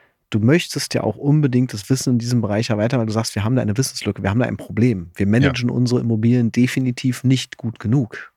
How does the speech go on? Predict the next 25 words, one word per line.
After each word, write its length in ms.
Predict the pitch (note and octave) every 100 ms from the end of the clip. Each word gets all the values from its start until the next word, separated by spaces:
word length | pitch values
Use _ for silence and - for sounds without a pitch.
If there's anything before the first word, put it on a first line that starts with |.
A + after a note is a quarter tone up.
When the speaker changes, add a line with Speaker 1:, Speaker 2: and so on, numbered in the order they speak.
| -
Speaker 2:
Richtig. 300 | F#2+ G2+ F2
Speaker 1:
Und 180 | G#2 A#2
überdenken 720 | A#2+ G#2+ C3+ A#2 C3 E3+ B2+
diese 200 | A2 A#2
auch 140 | A#2
viel 180 | - A2+
zu 120 | G#2+
selten. 420 | A2 - - G#2+ - _ _ _ -
Speaker 2:
Ja, 160 | G#2 F#2 A2+ -
also 240 | G#2+ F#2+
wir 80 | A#2
haben 100 | A#2+
auch 140 | G#2
unsere 300 | B2+ A2 G#2
Mitarbeiter 560 | G2+ - F#2+ G2 G2 A2
stets 260 | A2 G#2
selber 320 | - A2+ G#2 G2+
ausgebildet 640 | G#2+ G2+ G2+ F#2 C3 -
Speaker 1:
Mhm. 140 | G#2
Speaker 2:
als 180 | G#2 F#2+
Projektmanager, 540 | - G2 A2+ G#2+ A2+ G#2
frisch 200 | A#2+ -
von 140 | G#2+
der 100 | F#2
Hochschule, 480 | A#2 - G#2 G2+